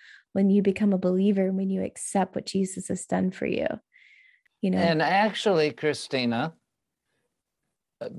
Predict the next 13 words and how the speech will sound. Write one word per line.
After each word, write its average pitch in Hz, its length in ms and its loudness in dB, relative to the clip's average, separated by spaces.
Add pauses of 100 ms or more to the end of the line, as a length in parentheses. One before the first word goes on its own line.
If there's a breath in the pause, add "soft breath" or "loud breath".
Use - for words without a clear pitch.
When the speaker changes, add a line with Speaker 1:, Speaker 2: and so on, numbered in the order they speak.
(200)
Speaker 2:
this 147 380 0
is 247 120 0
something 185 440 -4
that 156 180 -6
people 156 320 -2
don't 151 260 0
realize. 120 680 0 (1120)
One 175 520 2
definition 175 880 -2 (840)
of 117 180 -4
that 135 260 0
word 131 240 2
wrath 147 520 2